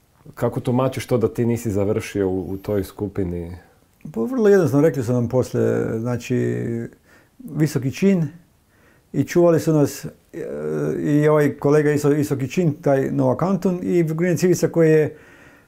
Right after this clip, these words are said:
Speaker 2: bio na punktu gdje je kao poginulo puno Srba. I čuvali su nas za razmjenu za Srbe. E sad, da li je to tako? N-
Speaker 1: Znači, vas trojica ste zapravo
Speaker 2: Iz policijske stanice Čakovec. Bili su dečki iz Varaždinske
Speaker 1: Mhm.
Speaker 2: uprave, iz Ivanca su bili.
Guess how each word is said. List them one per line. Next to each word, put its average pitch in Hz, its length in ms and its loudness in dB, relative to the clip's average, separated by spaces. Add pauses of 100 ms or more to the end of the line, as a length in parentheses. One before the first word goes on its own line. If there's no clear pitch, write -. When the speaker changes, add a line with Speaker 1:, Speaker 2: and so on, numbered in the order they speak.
Speaker 2:
bio 160 220 4
na 151 120 4
punktu 170 320 0
gdje 156 100 4
je 151 100 2
kao 156 260 2
poginulo 147 640 2
puno 139 420 2
Srba. 110 340 0 (1300)
I 143 80 -2
čuvali 170 320 4
su 156 120 -2
nas 143 120 2
za 143 140 2
razmjenu 151 360 4
za 131 120 2
Srbe. 101 360 -2 (540)
E 139 120 0
sad, 135 200 0
da 135 100 2
li 139 100 4
je 131 60 2
to 143 80 0
tako? 147 440 0 (300)
N- 143 320 -2
Speaker 1:
Znači, 117 240 0
vas 123 220 0
trojica 117 360 2
ste - 160 -10
zapravo 92 640 0
Speaker 2:
Iz 147 120 2
policijske 147 420 0
stanice 147 260 0
Čakovec. 120 320 0
Bili 156 180 0
su - 100 -6
dečki 170 300 4
iz 139 220 2
Varaždinske 160 400 2
Speaker 1:
Mhm. 143 80 2
Speaker 2:
uprave, 131 240 4
iz 117 100 2
Ivanca 143 400 2
su 120 100 -4
bili. 120 320 0